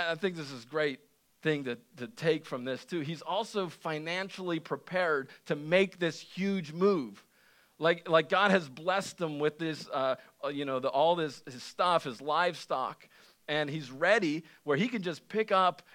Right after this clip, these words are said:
and go. What if God called you to go somewhere today? Could you do it? Like, are you financially able to just go?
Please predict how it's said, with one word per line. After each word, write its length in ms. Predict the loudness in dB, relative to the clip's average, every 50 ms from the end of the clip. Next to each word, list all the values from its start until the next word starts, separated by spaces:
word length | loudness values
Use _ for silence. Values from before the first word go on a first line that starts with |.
| -10 -6
and 220 | -6 -6 -4 -2
go. 220 | 2 6 8 8 8
What 220 | 10 10 8 8
if 180 | 8 4 2 4
God 500 | 6 6 8 8 8 6 4 2 -2 -6 -14 _ _ _ _ _ _ _ 0
called 360 | 4 6 8 8 8 6 4
you 420 | 0 0 0 2 2 0 -2 -6 -10 _ _ _ _ _ -6
to 80 | -6
go 420 | -6 -2 4 6 8 8 8 8 4
somewhere 540 | 0 -2 -2 -2 -2 0 0 0 0 0
today? 680 | 0 -2 -8 -6 -2 2 2 2 4 2 -2 -6 -10 -18 _ _ _ _ _ _ _ _ _ _ _ _ _ _
Could 220 | -2 -2 0 0
you 80 | -2 -4
do 240 | -4 -4 -4 -4 -4
it? 160 | -6 -8 -12 _ _ _ _ _ _ _ _ _ _ _ _ _ 2
Like, 140 | 2 4 6 6
are 100 | 4 4
you 140 | 4 0
financially 800 | -2 0 0 0 0 2 0 0 0 -2 -2 -2 0 2 2 2
able 600 | 2 2 2 2 2 2 0 -4 -4 -4 -4 -6 -10 -18 -16 _
to 100 | -6 -6
just 360 | -6 -4 -2 -4 -4 -4 -6 -16 -20 -20 -10 -2
go? 500 | 2 4 6 6 6 4 2 0 -4